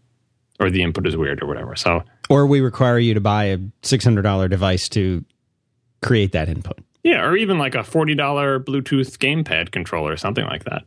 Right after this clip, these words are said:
Speaker 2: Well,
Speaker 1: It
Speaker 2: like
Speaker 1: just
Speaker 2: the
Speaker 1: seems
Speaker 2: Wii ver-, Wii Univer-, Wii Uverse, what is that thing?
Speaker 1: Mm, we'll, we'll,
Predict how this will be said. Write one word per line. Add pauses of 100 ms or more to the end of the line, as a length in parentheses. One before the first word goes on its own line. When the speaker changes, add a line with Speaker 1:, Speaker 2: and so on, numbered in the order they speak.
Speaker 2:
Well,
Speaker 1:
It
Speaker 2:
like
Speaker 1:
just
Speaker 2:
the
Speaker 1:
seems
Speaker 2:
Wii
ver-,
Wii
Univer-,
Wii
Uverse,
what
is
that
thing?
Speaker 1:
Mm,
we'll,
we'll,